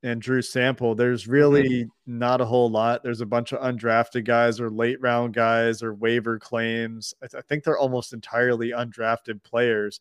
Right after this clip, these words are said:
Speaker 1: with maybe one seventh rounder fighting for a spot there. So it wouldn't necessarily surprise me to see them go after a tight end if they feel like they wanna add some depth there. The other one that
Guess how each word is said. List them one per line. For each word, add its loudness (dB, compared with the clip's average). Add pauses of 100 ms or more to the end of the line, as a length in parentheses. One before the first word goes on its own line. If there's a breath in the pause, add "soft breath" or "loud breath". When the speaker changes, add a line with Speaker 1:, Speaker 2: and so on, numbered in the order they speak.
(480)
Speaker 1:
with -14
maybe 0
one 0
seventh -4
rounder 0 (600)
fighting 4
for 0
a -2
spot 0
there. -4
So 0
it 0
wouldn't 0
necessarily 4
surprise 2
me 2
to 0
see -4
them 0
go 2
after 2
a 0
tight 0
end 0
if -4
they -2
feel -2
like -2
they -2
wanna -4
add -4
some -12
depth -2
there. 2 (460 soft breath)
The 4
other 8
one 4
that 6